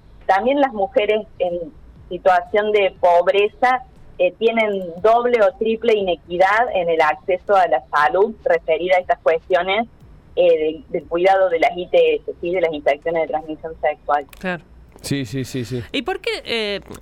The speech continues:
Speaker 2: eh, entre otras cosas, sigue siendo un pedido del paciente el, el que te hagan, cuando te hacen análisis citológico de sangre básico, te hagan el, el,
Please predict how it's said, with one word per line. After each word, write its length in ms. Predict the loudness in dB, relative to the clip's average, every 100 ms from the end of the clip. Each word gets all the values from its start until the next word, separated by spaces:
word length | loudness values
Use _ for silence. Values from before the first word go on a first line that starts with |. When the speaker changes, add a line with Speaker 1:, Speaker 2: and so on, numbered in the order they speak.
| -10
Speaker 2:
eh, 440 | -6 -4 -6 -8
entre 220 | -8 -6 -6
otras 200 | -8 -8
cosas, 480 | -8 -6 -6 -8 -16
sigue 380 | -10 -8 -6
siendo 480 | -6 -6 -6 -6 -4
un 160 | -6 -6
pedido 400 | -6 -6 -6 -4
del 180 | -6 -6
paciente 880 | -8 -6 -6 -6 -6 -6 -6 -8
el, 340 | -8 -8 -8 -10
el 180 | -10 -8
que 140 | -8
te 140 | -6 -6
hagan, 420 | -4 -4 -6 -10
cuando 220 | -8 -8 -6
te 80 |
hacen 180 | -6 -6
análisis 560 | -6 -4 -6 -6 -8 -8
citológico 760 | -8 -6 -6 -6 -8 -10 -8
de 160 | -6 -6
sangre 720 | -6 -6 -6 -6 -6 -8 -10
básico, 580 | -8 -8 -8 -12 -10 -10
te 120 | -8
hagan 280 | -6 -6 -8
el, 480 | -8 -10 -10 -10 -12
el, 200 | -14 -16